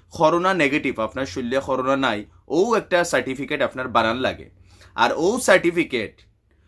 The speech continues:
যেটা হসপিটাল দেওয়ার কথা, আমরা বাঙালি দুই ফুয়া, তারা মনে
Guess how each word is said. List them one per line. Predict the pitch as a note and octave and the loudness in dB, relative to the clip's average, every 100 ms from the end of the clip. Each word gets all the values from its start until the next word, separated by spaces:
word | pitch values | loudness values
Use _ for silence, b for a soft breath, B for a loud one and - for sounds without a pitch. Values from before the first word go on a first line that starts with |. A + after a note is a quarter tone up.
| _ | _
যেটা | A2 D#3 F3 | -4 0 2
হসপিটাল | D3+ D3+ - E3 G#3+ | 0 -4 -4 0 2
দেওয়ার | F3 D3 B2+ | 4 4 2
কথা, | B2+ B2 | -2 0
আমরা | C3 D3 D#3+ | 0 0 2
বাঙালি | D3 C#3+ D3 E3 | 2 4 2 2
দুই | C#3 C#3+ | 0 -2
ফুয়া, | C#3 C#3 A2+ A2 C#3+ b b _ | -2 0 0 2 -2 b b _
তারা | C#3 D#3+ | 2 2
মনে | E3+ | 2